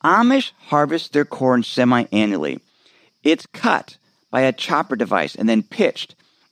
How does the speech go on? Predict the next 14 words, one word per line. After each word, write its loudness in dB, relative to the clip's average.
into 2
a 2
thresher. -4
But 0
if 2
there 0
are 2
a 0
lot 0
of -6
stalks -2
that -6
are -2
broken, 0